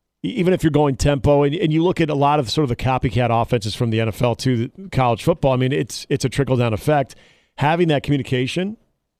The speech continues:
I mean, it's, it's a huge advantage. And so, yeah, the only thing I would, I would wonder is,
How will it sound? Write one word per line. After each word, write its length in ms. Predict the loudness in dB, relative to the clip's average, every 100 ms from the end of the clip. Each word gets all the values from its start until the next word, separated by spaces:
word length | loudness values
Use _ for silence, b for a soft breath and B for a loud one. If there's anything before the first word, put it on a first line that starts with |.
| _
I 80 | 0
mean, 140 | 0
it's, 260 | 0 -2 -2
it's 200 | -4 0
a 60 | -2
huge 460 | 0 2 2 0
advantage. 680 | 0 2 0 -2 -6 -14 -14 _ _ _ _ _
And 220 | -2 -2
so, 480 | 0 2 4 2 -2 b b b b _ _ _ _ _
yeah, 220 | 2 2
the 120 | 4
only 180 | 4 2
thing 160 | 2 0
I 140 | 2
would, 200 | 2 0 -2
I 200 | -2 0
would 320 | 0 -2 -4 -16 _ _ _ -10
wonder 680 | -2 0 0 -2 -2 -4 -8 _ _ _ _ _ -2
is, 600 | 2 2 2 -2 -10